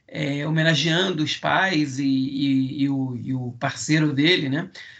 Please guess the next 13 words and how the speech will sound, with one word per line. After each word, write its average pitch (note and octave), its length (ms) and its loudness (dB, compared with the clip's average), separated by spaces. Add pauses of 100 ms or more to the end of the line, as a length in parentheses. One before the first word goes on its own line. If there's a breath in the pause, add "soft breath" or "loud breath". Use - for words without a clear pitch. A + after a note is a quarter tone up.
(140 loud breath)
Um E3+ 60 -6
discurso A#3+ 260 -2
até B3+ 140 0
bonito. G3 380 2
O - 20 -4
Amir F#3+ 160 -2
Ohana F3 640 0 (120)
é - 80 -8
um F#3+ 40 -4
sujeito G3 260 -8
muito A#3+ 140 -4
inteligente, G#3+ 960 -2 (160)
hein? F3+ 300 -4